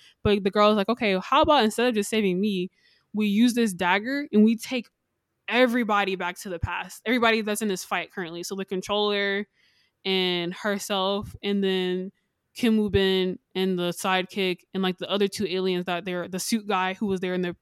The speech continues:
present. That's why he has a suit on, 'cause he's from the present. And they, like, "How about we just all go back to the past?" And so the plan is successful, and they're all transported back to the past.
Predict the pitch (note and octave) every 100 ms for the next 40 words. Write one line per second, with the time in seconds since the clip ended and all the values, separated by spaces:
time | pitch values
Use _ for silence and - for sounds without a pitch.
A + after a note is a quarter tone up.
0 | _ - G#3 F#3 F#3+ F#3 F#3 F#3 F3 -
1 | G#3 F3 E3+ F#3+ F#3+ F3+ F#3 G3+ F3+ E3+
2 | - - _ _ _ _ - G3+ G3 F#3
3 | F#3+ F#3 - A3+ A3+ G#3+ G3 F#3 G3 G3
4 | F#3 F#3 F3+ F#3 E3 F3 - F#3+ G3 F3+
5 | E3+ F3 _ _ _ _ _ _ _ _
6 | - F#3+ A#3+ A#3+ C4+ - A3 A3 A3 G#3
7 | - G#3 F#3+ G3 G#3 - A#3 G#3 - G#3+
8 | F#3 F3+ F3+ - F3 - - - - -